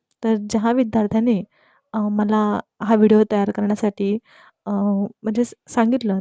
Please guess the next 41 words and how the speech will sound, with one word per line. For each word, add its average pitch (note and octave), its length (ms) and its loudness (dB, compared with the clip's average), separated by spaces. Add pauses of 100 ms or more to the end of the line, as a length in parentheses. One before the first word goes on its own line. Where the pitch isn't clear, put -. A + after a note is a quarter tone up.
तर, G#3 160 -4
अ, G#3 200 -2 (100)
त्याने A3 180 -2
नक्कीच B3 480 -6 (180)
आपल्या A3+ 200 -6
या A3 120 0
व्हिडिओला G#3 360 4
कमेंट A#3+ 280 -4
करा G3+ 180 -2 (140)
आणि G#3 220 -2
इतरांना A3+ 420 0
देखील D4+ 260 -8
हा B3 140 -4 (320)
प्रकल्प A3+ 420 -8
आवडला G3 440 -4
असतात, G#3+ 260 -8 (600)
तुम्ही A#3 300 2 (340)
तो A3+ 100 -2
लाईक G#3+ 220 2 (100)
करा G3 200 0 (320)
आणि G#3+ 220 0
तुमच्या A#3 240 0
मित्रमैत्रिणींना A#3+ 680 -2
शेअर A3+ 220 2
करा, G3 260 -2
जेणेकरून G#3+ 440 0
त्यांच्यापर्यंत A3+ 640 -4
ही C#4 140 -6
माहिती C4 420 -2
पोहोचेल G#3+ 320 -2 (100)
आणि G#3 220 -6
त्यांनाही A3+ 420 -2
तुमच्यासारखे A3 520 -6
उत्तम C4+ 380 -6
मार्क्स A3+ 320 -4
मिळतील G#3+ 320 -2 (320)
आणि G3+ 200 -6
त्यांच्या - 320 -2
ज्ञानामध्ये G3 580 2
वाढ F#3+ 260 2
होईल. F3 180 2